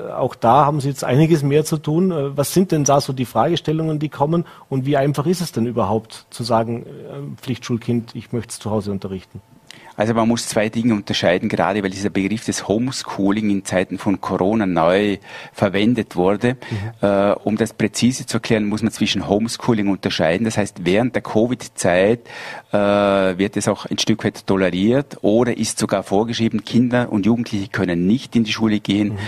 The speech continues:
Speaker 2: und werden zu Hause unterrichtet. Dafür wurde dann der Begriff des Homeschooling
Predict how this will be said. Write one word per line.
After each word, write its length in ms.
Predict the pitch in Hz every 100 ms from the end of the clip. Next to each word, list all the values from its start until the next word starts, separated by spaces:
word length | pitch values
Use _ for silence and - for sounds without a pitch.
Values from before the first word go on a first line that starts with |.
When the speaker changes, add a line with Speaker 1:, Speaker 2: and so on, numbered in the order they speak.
| - -
Speaker 2:
und 180 | 98 90
werden 240 | 95 95
zu 160 | 113 85
Hause 320 | 80 92 98
unterrichtet. 720 | 92 92 85 80 - 87 -
Dafür 300 | 92 90 98
wurde 200 | 92 95
dann 200 | 92 87
der 80 | 87
Begriff 300 | - 90 90
des 260 | - - -
Homeschooling 800 | 101 117 - - 113 113 113